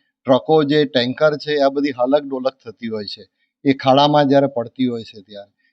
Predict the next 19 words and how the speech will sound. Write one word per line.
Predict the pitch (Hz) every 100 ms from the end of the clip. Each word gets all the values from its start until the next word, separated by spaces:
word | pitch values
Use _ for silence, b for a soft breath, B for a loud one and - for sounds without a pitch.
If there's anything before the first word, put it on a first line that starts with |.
| _ 127
એટલે | 139 151
આ | 143 139 156 160 127
આજુબાજુના | 127 135 151 151 147 151 151
લોકોની | 147 127 - 139 151
સલામતી, | 135 123 131 139 139 139 139 135 _ _ _ -
આવવા | 120 131 147
જવાવાળા | 135 139 143 139 135 139 135
કામદારોની | - 117 123 131 139 139 139
સલામતી, | 135 120 127 139 127 135 131 - _ _ -
એને | 131 143
માટે | 156 147 135 147 147
અમે | 143 131 143
ખાસ | 139 131 135 135 _ 139 135 120
એમ | 117
એલ | 139 143
એ |
શ્રીને | 139 131 135 135 135 123
રજૂઆત | 113 123 143 143
કરી | - 131 135